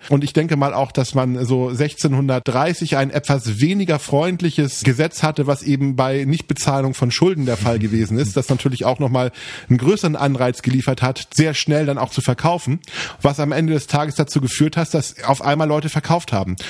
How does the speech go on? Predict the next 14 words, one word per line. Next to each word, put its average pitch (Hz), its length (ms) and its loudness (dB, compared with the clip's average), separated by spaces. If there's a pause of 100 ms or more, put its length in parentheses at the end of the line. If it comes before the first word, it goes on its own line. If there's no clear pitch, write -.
(140)
Und 143 180 4
dann 175 140 0
habe 202 120 0
ich 175 80 -4
den 170 180 2
gleichen 170 440 0
Effekt, 160 400 -2
der 147 80 6
das, 139 260 -2
die 143 120 0
Preise 139 320 0
nach 131 140 0
oben 143 240 0
bringt. 101 400 -2